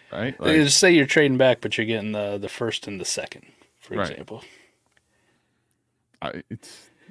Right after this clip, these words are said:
Speaker 1: it's not that difficult, man. It's crazy.
Speaker 2: <laughs> Jaden Reed and Kincaid for A Rich. Oh, my.
Speaker 1: Done. Uh, you, I gotta trade back in the first for that? Sure.
Speaker 2: <laughs> You don't even really have to, 'cause you're gonna get a second as well, right?
Speaker 1: Right.
Speaker 2: That's your trade back price.
Speaker 1: Th-,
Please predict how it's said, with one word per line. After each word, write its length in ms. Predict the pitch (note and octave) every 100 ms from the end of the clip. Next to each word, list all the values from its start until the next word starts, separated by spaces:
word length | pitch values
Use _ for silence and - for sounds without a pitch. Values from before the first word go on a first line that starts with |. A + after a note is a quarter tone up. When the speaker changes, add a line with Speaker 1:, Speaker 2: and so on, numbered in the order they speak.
| -
Speaker 1:
it's 140 | A2
not 300 | D3 D3 -
that 180 | G#2 G2
difficult, 460 | B2+ D3 - C#2+ -
man. 220 | C#2+ F#2+ _
It's 240 | - F2
crazy. 460 | - A2+ D#3 C3 - _ - -
Speaker 2:
<laughs> 0 | - - -
Jaden 300 | - G2+ G#2
Reed 240 | G2+ A2 G#2+
and 140 | F#2+
Kincaid 460 | - F#2 - G2+ F#2+
for 120 | F2+
A 120 | F#2
Rich. 360 | F2+ F2 - - _ _ _ _ _ -
Oh, 200 | G2 F#2+
my. 160 | E2+ F2
Speaker 1:
Done. 320 | G#2 G2+ - _ - -
Uh, 60 |
you, 180 | A2 G#2+ _ _ _ -
I 100 | G#2+
gotta 140 | G#2+
trade 260 | - G#2 G2+
back 200 | G#2 G#2+
in 60 |
the 60 | F#2+
first 240 | A2+ B2
for 100 | -
that? 240 | E3 F#3 - _
Sure. 320 | - B2+ A2+
Speaker 2:
<laughs> 100 | _ _ _ - - - _ _ - - - - -
You 140 | A#2 B2+
don't 160 | C3
even 180 | C3 B2
really 240 | A#2+ A#2
have 220 | A2+ B2+ -
to, 120 | F#2
'cause 140 | - G2+
you're 100 | G#2
gonna 140 | G#2+
get 160 | G#2+ G#2+
a 40 |
second 360 | - B2+ B2 -
as 160 | G2+
well, 240 | A2 A#2 -
right? 220 | G#2 A2
Speaker 1:
Right. 100 | G2+
Speaker 2:
That's 180 | F2+ -
your 100 | A2
trade 260 | - A#2 A2
back 260 | G2+ G2+
price. 320 | - G#2+ G#2
Speaker 1:
Th-, 100 | G2